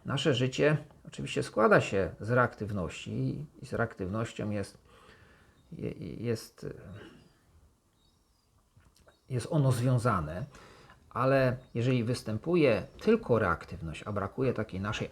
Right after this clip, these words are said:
aktywności, tak? Bo co to, <clears throat> no to jako takiego brakajo-, brakującego elementu, tak? No to,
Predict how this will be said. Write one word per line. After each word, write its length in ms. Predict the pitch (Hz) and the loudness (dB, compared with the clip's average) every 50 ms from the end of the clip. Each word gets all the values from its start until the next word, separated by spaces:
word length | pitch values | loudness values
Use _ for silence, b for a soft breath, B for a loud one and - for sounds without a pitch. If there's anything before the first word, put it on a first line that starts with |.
| - - | -2 2
aktywności, 1120 | 160 185 196 - - - - 135 113 113 104 104 87 76 73 - - - - - 64 - - | 4 4 4 2 -6 -2 -2 -2 0 0 -2 -2 -4 -4 -6 -8 -10 -10 -10 -12 -12 -14 -12
tak? 220 | - - 92 110 - _ - - | -8 -8 -8 -8 -8 _ -20 -16
Bo 80 | - - | -16 -12
co 140 | - - 117 | -10 -8 -6
to, 200 | - 135 123 - - _ _ _ - | -4 -6 -6 -6 -14 _ _ _ 2
<clears throat> 400 | - 156 151 123 120 110 117 131 | 6 8 8 8 6 4 2 0
no 100 | 139 143 | -2 -2
to 340 | 139 - 143 143 143 147 - - _ _ _ _ _ _ - - - _ - - - - _ _ _ - B B B B B B B | 0 2 2 2 2 0 -8 -20 _ _ _ _ _ _ -20 -20 -20 _ -20 -20 -20 -20 _ _ _ -20 B B B B B B B
jako 200 | 139 127 - 117 | -2 0 0 2
takiego 340 | - 113 - - 127 123 123 | 0 0 -2 0 0 2 4
brakajo-, 500 | 117 123 - - - 120 117 113 113 - - | 6 4 4 4 4 4 4 4 4 0 -2
brakującego 580 | 113 117 113 - 107 104 98 92 - 151 143 135 | -2 -2 -2 0 0 -2 -2 0 0 2 6 6
elementu, 520 | 117 104 107 98 90 85 - - 82 - - _ | 6 6 4 2 0 -2 -4 -8 -12 -12 -12 _
tak? 240 | - 95 104 123 b b b b b b b b b - | -8 -6 -6 -6 b b b b b b b b b -6
No 220 | 113 123 131 127 | -2 2 2 2
to, 540 | 127 - 131 127 127 127 127 123 113 117 117 | 4 4 4 6 6 6 6 6 4 2 0